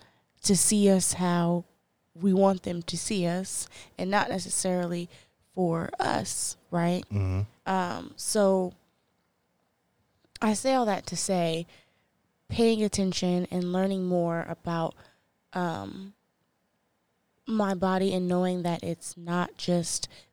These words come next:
Speaker 1: this thing that presents out to others. It is this thing that holds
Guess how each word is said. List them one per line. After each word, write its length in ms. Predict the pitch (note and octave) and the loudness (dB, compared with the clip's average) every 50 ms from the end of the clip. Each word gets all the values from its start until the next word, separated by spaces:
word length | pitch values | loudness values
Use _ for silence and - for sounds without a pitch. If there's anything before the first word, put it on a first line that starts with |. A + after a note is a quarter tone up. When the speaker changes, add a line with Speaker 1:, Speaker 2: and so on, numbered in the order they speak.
| _ - | _ -8
Speaker 1:
this 280 | F3 E3+ E3 - - | -6 -6 -4 -4 -6
thing 520 | - - - F#3+ F3+ F3 E3+ E3+ E3+ E3+ E3 - - _ _ _ _ _ _ | -8 -4 -2 0 0 0 0 -2 -4 -6 -10 -12 -20 _ _ _ _ _ _
that 220 | - E3+ E3+ - - _ _ | -4 -4 -4 -4 -6 _ _
presents 460 | - F3+ F3+ D#3+ - F3+ F3+ E3+ - - - | -8 -8 -6 -4 -2 -2 -2 -2 -4 -10 -8
out 340 | - E3+ E3 - - _ - - _ - | -6 -6 -6 -6 -8 _ -20 -18 _ -14
to 140 | - C#4+ B3 | -12 -6 -4
others. 460 | E3+ E3 D3+ E3+ F3 F3+ F#3 F3+ - - | -4 -2 -2 -2 -2 -2 -4 -6 -6 -6
It 100 | F3 E3 | -4 -2
is 160 | E3+ E3+ D#3 | -2 -4 -4
this 200 | - F3 D#3+ - | -6 -8 -8 -8
thing 420 | - - F3 E3+ E3 E3 D#3+ D#3+ D#3 - | -6 -4 -2 -2 0 -2 -2 -6 -6 -4
that 240 | E3 E3 E3 D#3+ - _ - - _ _ _ _ _ _ _ _ _ _ _ _ _ _ _ _ _ _ _ _ _ _ _ _ _ _ _ _ _ _ _ _ _ _ _ _ _ _ _ _ _ | -2 -2 -2 -2 -4 _ -16 -20 _ _ _ _ _ _ _ _ _ _ _ _ _ _ _ _ _ _ _ _ _ _ _ _ _ _ _ _ _ _ _ _ _ _ _ _ _ _ _ _ _
holds 880 | - G3+ - - G3 F#3+ F#3 F3+ F#3 F#3+ F#3 - - - - - - | -6 -4 0 0 2 2 2 2 0 -2 -2 -4 -4 -4 -6 -8 -10